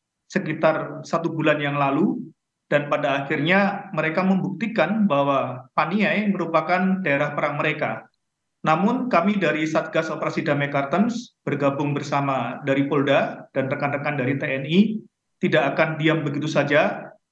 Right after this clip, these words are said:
Kami akan terus melakukan pengejaran, melakukan penegakan hukum, sehingga ruang gerak K K B, baik di daerah Paniai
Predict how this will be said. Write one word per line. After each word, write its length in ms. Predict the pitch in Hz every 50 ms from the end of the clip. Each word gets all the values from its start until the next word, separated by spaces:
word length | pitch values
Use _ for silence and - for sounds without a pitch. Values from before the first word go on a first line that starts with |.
| _ _
Kami 240 | - 147 160 196 196
akan 440 | 180 180 185 170 170 165 165 - -
terus 280 | - 208 220 220 - - 196
melakukan 640 | 185 185 175 175 - - - 175 170 170 170 -
pengejaran, 720 | 190 175 170 165 - - 143 131 139 143 156 208 - - - - _ _ _ _ _ _ -
melakukan 600 | 156 156 156 156 160 165 156 - 160 160 160 156
penegakan 560 | 160 156 151 151 156 143 151 143 143 143 139
hukum, 480 | 143 147 156 185 - - - - - - _ _ _ _ _ -
sehingga 720 | - 165 151 143 143 147 147 156 147 135 127 123 - -
ruang 320 | - 185 202 202 196 196 -
gerak 240 | 180 170 165 165 -
K 60 | 160 160 165
K 40 | 170 151 147
B, 20 | 143 151 190 226 - 147 - - - _ _ _ _ -
baik 320 | 147 143 147 151 143 147 151
di 80 | 143
daerah 320 | - 147 143 139 143 139 143 -
Paniai 640 | 147 165 165 165 185 208 202 160 156 175 208 208 202